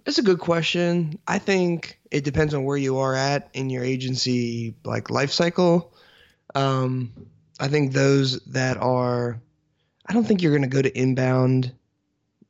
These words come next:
and I might be wrong about this, but I don't think you're gonna go to Inbound and walk away with, like, some original thought that's gonna change the services you provide to your client, right? Like, you might find, you might be able to listen to an expert talk about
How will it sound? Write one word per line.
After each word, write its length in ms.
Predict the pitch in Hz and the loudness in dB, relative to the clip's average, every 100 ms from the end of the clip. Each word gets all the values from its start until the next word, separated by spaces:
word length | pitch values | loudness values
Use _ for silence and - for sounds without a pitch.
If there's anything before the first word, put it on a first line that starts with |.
| _ | _
and 100 | 196 | 4
I 20 | |
might 180 | 202 127 | 4 4
be 80 | 120 | 0
wrong 220 | 113 113 | -2 -2
about 260 | 123 123 131 | -6 -6 0
this, 360 | 156 - - _ _ _ _ _ _ | 0 -2 -10 _ _ _ _ _ _
but 80 | - | 0
I 20 | |
don't 140 | 220 190 | 2 4
think 140 | 180 | 4
you're 100 | 151 | 4
gonna 120 | 143 | 4
go 180 | 127 139 | 2 2
to 80 | 135 | 2
Inbound 380 | 131 131 131 127 | 2 2 2 0
and 160 | 120 | 0
walk 340 | 123 127 127 127 | 0 0 0 -2
away 640 | 123 123 123 123 120 113 - - | -2 -2 -2 -4 -6 -8 -12 -10
with, 240 | 123 123 | -8 -4
like, 200 | 123 117 | -2 0
some 720 | - 131 123 123 120 117 110 151 - - | 2 4 4 4 2 0 -6 -12 -20 -4
original 720 | 120 120 120 143 139 135 123 120 | -2 2 4 2 2 0 -2 -6
thought 420 | - 120 117 - | -6 -6 -6 -8
that's 160 | 110 | -12
gonna 160 | 127 117 | -10 -8
change 600 | 113 - 123 123 117 120 | -4 0 2 0 -2 -6
the 120 | 117 | -8
services 540 | - 123 120 113 120 - | -4 -2 -2 -4 0 2
you 140 | 110 | 2
provide 320 | 110 110 107 | 0 -4 -4
to 60 | 104 | -6
your 80 | 107 | -8
client, 440 | - - - - - - - - - - | -6 -6 -6 -12 -20 -20 -20 -20 -20 -4
right? 280 | 131 151 98 | -2 -2 -2
Like, 260 | 127 120 - - - - | -4 -4 -14 -20 -20 -4
you 100 | 139 | 0
might 200 | 156 143 | 0 0
find, 640 | 151 143 139 135 131 117 | -2 -2 -2 -2 -4 -4
you 60 | 135 | -4
might 120 | 131 | -2
be 60 | |
able 100 | 131 | -2
to 60 | 127 | 0
listen 180 | 127 131 | 0 2
to 60 | |
an 60 | 123 | 2
expert 340 | 127 - 127 | 0 -2 -4
talk 260 | - 120 120 | -2 -2 -2
about 440 | 120 120 117 - | -4 -4 -4 -6